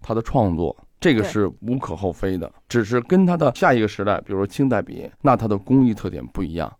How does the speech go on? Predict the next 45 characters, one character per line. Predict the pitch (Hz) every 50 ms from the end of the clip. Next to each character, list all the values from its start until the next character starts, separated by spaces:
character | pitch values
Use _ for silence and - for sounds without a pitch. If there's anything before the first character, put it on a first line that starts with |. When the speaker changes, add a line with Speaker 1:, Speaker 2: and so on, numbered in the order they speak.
| _ -
Speaker 1:
我 | 107 101
们 | 85 78 98
就 | 104 104
简 | - - - - 71 -
称 | - - 120
为 | 120 92
粗。 | 85 - - - 90 - - -
所 | - 151 175
以 | 185
说 | 175 170
好 | - - 104
多 | 98 120 143
现 | 156 160
在 | 151 143 131 - - - - -
市 | - - 147
场 | 127 120 98
一 | 107 120
些 | 139
仿 | 139 - 113 113 139
品 | 139 120 92 101
呢， | 117 117 - - - -
真 | - 220 220 214
粗 | - - - 127 117
啊， | 107 98 95 - - - _ _ _ _
他 | -
说 | 233 240
：“粗 | 226 - 285 320
大 | 285 254 202
明 | 165 151 147 170
吗？ | 196 214
那 | 226
我 | 208 156
明 | 139 156 196
代 | 220 190
东 | 196 202
西 | 190
粗。” | 165 - - 247 254 220 - - _ _ _ _
Speaker 2:
嗯。 | - 220
Speaker 1:
糙， | 233 233 247 233 214 - - _ _ _ _ _ _
不 | - - 107
是 | 110 123 143
那 | 127 107
个 | 95 101
概 | 101 95 90 -
念， | - - -